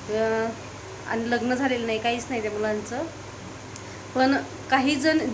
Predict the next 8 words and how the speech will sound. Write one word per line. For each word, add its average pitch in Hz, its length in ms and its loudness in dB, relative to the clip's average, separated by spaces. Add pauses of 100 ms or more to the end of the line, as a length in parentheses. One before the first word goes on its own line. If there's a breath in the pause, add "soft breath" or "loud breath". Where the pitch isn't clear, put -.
जीव 285 140 2
आपला 269 340 4
वाचावा 226 560 4
यासाठी 247 680 2
एवढी 226 340 2
धडपड 269 340 4
करतात 247 400 2 (540 loud breath)
आणि 233 580 2